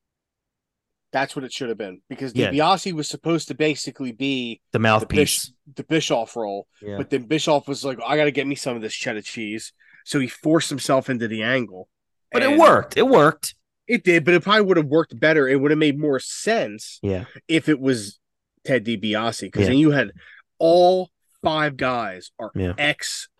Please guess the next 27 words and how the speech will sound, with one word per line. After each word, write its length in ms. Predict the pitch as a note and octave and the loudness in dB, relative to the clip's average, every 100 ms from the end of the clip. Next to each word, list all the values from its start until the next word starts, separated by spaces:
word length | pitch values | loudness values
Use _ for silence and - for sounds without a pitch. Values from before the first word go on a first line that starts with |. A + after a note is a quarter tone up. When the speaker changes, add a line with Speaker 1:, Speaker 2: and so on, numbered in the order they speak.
| - - - - _ | -20 -18 -16 -16 _
Speaker 1:
huge 840 | - - - G3 A3 G#3 E3 C#3 - | -16 -12 0 6 6 6 0 -6 -4
ex 320 | D3+ - - | -4 -6 -12
stars 580 | - - D3 C3 A2+ G#2 | -10 -4 0 0 -2 -6
of 120 | A#2+ | -10
the 80 | A2+ | -10
W 220 | A2 A2 | -8 -6
W 220 | G#2+ G2+ F#2+ | -6 -8 -10
F. 260 | D#2 _ - | -12 _ -2
Speaker 2:
Yeah. 180 | G#2 F#2+ | 0 2
Speaker 1:
Even, 220 | B3+ C#4 - | 2 0 0
even 240 | C4+ C#4+ | 0 2
X-Pac. 480 | C#4 - - A#2 - _ - _ - | 0 -2 -12 -12 -12 _ -20 _ -4
One 160 | G#3 - | 0 4
two 160 | D4 | 4
three 180 | A3 G3 | 4 -2
Kid 200 | - G#3+ | 0 0
was 180 | C3+ - E3 | 0 -2 4
over 380 | G3 F#3+ D#3 | 4 4 2
as 120 | A2 - _ | 0 -4 _
hell 440 | E3 D#3+ G#2 E2+ _ _ _ - | -2 0 0 -6 _ _ _ 2
Speaker 2:
Yeah. 180 | A2 G2+ | 4 4
Speaker 1:
after 380 | A#2 C3 C3+ | 0 -4 -4
he 160 | B2 C3+ | -8 -8
beat 240 | A2+ B2+ | -6 -4
Razor 320 | A#2+ A#2+ A2 G#2 | 0 0 -2 -8
Ramon. 400 | G#2+ G#2+ F2+ F2+ | -6 -6 -8 -6
So 240 | B2+ | -4